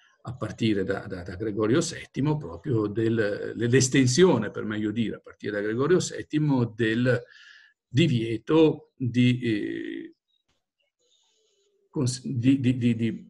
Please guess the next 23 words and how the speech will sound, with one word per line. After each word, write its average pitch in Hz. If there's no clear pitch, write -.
esercitare 127
le 104
funzioni 123
sacerdotali 131
per 113
persone 120
sposate. -
Quindi 117
già 117
prima 107
il 127
problema 117
non 110
era 123
stato 110
quello 110
di, 104
eh, 104
consentire 123
ai 110
preti 127
di 113
sposarsi, 110